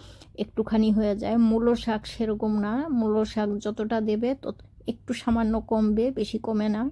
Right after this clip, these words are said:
ওই জন্য চেষ্টা করবে কম বানিয়ে, আহ, কম কুচিয়ে নেবে আর শক্ত ডান্ডিগুলো ফেলে নিবে। এই তো আমি ডান্ডিওয়ালা পাতাগুলো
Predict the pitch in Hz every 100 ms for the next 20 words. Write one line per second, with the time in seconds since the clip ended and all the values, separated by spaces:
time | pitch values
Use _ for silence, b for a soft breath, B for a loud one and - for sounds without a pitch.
0 | - - - - - - - - - -
1 | b b b b b b b - - 233
2 | 254 269 262 277 - 277 269 247 240 233
3 | 240 240 240 240 240 240 233 - 208 208
4 | - 233 233 - - 240 240 220 220 233
5 | 294 B B B B - 226 202 190 185
6 | - 214 - 208 208 208 202 202 202 -
7 | 214 214 214 240 285 320 - 208 208 226
8 | 240 220 202 208 214 233 240 233 226 -
9 | 233 220 220